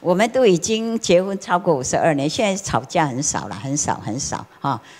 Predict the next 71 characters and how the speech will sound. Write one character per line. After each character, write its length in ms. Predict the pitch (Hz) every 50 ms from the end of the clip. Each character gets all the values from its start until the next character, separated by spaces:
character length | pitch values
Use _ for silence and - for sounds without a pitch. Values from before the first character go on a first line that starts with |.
| - _ -
只 200 | - 135 135 139
是， 180 | 135 - 175
哎， 280 | 160 151 151 185 180 160
他 160 | - - 190
做 180 | 185 - - 185
不 160 | 160 - 156
对， 200 | 156 - 175 165
骂 240 | 160 170 175 170 139
他 240 | - - 160 151 147
两 280 | 147 131 113 101 113
下 320 | 110 - - 151 143 127 107
而 140 | 113 120
已 180 | 131 131 104 101
啦， 100 | 104 92
哈， 280 | 110 - - 90 - - - - -
就 200 | - - 170 147
这 160 | 139 - -
样 120 | 147 131 120 127
哈。 200 | 139 - 95 95 -
啊， 60 | -
他 180 | 175 175 247 220
也 80 | 196 180
不 160 | 180 - 214
会 160 | 202 196 185
啊， 80 | 139 113
周 120 | - - 165
牧 120 | 170 175
师 180 | 175 - - - -
真 120 | - 151
的 60 | 151 156
个 240 | 156 - 151 143
性 260 | 135 - - 147 135 131
真 160 | 135 131 131
的 80 | 120
非 220 | 110 - - 104 110
常 180 | - - 92 92
好。 120 | 98 92 - _ _ _ _ _ _ _ _ _ _ _ _ - - - - - _ _
我， 120 | - 131 131
但 180 | 151 156 160
是 240 | 156 165 139 117 - -
我， 160 | - 135 127
我 180 | 113 117 135 139
记 220 | 127 - - 160
得 340 | 143 - 123 117 113 101 - -
一 120 | - 160 147
两 200 | 131 117 107 110
年 180 | 107 107 123
前， 320 | 131 - - - 76 - - -
有 160 | 117 117 127
一 20 |
天 240 | 127 131 139 127 127
我 140 | 117 104 104
就 180 | - - 139
在 180 | 127 - - 123
祷 180 | - - 90 - - -
告， 220 | - - 104 92 - - - _ - - - - - _ _ _ - - - - - - - -
我 100 | - 131
就 300 | 131 143 143 139 135 123
回 180 | 117 - 107 101
去 180 | - - - 139
跟 200 | - 139 127 123
周 160 | - - 117
牧 140 | 107 113 113
师 160 | - - 107
道 240 | - - 113 98 95
歉。 160 | - - 107
我 80 | - 107
说 140 | 127 123 117
：“周 220 | - - 131 117
牧 120 | 110 113
师， 240 | 117 - - - 85